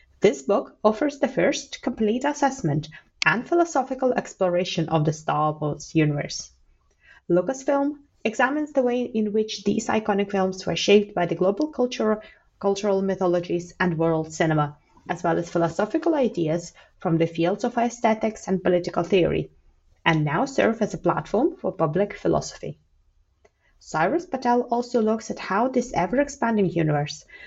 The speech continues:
of cultural, cultural products and enterprises became a global brand and asks,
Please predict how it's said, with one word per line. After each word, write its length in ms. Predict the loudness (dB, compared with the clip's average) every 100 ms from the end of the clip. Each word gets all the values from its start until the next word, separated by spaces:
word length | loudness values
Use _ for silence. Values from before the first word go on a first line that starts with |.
| -14 -4
of 140 | -2
cultural, 360 | 0 0 0 -4
cultural 460 | 2 2 2 -4 -2
products 560 | 2 2 2 -4 -14 -2
and 160 | -2 2
enterprises 840 | 0 0 0 0 0 -2 -6 -6 -6
became 320 | 0 0 0
a 40 |
global 340 | 2 2 2 -2
brand 480 | -4 -2 0 0 -6 _ _ _ _
and 200 | 0 0 0
asks, 500 | -2 -4 -16 -20